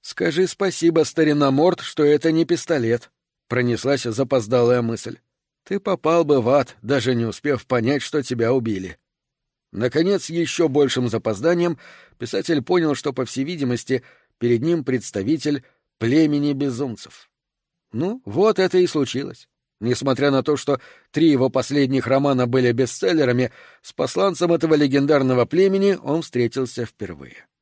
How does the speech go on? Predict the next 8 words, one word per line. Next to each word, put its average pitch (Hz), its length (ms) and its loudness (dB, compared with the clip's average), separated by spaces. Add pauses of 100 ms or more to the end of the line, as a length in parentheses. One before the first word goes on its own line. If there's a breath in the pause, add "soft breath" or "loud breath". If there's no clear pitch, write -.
(320)
На 113 220 0
Рейни 160 380 4
накатило 131 600 0 (280 loud breath)
смешанное 143 800 0
чувство 147 420 -4
страха 139 460 0
и 135 80 2
досады, 120 640 0